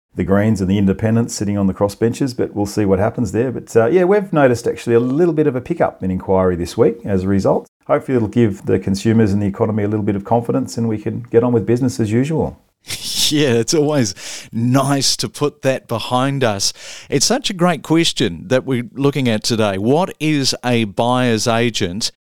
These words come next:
Speaker 2: I guess the first question is, how long has Rich Harvey been a buyer's agent?
Speaker 1: Well,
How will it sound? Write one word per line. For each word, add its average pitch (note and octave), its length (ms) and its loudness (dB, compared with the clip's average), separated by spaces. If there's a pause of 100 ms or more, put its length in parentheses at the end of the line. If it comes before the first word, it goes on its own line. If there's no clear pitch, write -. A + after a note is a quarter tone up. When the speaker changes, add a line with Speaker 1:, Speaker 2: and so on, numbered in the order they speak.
(140)
Speaker 2:
I E3 120 -4
guess G#3 240 0
the - 100 4
first F#3 320 0
question C#3 760 0
is, B2+ 460 -2
how F3+ 360 -2
long E3 400 2
has B2+ 320 -2
Rich C3 300 -2
Harvey B2 760 0 (100)
been E3 300 0
a D3+ 80 0
buyer's G2 460 -2
agent? F2 420 -6 (260)
Speaker 1:
Well, A#2+ 380 0